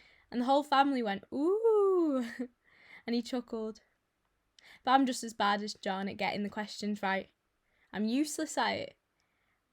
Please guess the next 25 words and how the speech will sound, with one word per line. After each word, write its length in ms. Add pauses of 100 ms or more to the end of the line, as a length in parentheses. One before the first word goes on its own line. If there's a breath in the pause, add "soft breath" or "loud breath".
(320)
But 220
I 200
only 200
go 220
on 120
it 140
to 60
see 140
my 100
family. 600 (340)
I 100
like 180
to 60
see 80
my 120
grandchildren. 840 (440 soft breath)
I 60
like 100
to 60
see 100
what 160
my 80
granddaughter 600
is 160
wearing, 500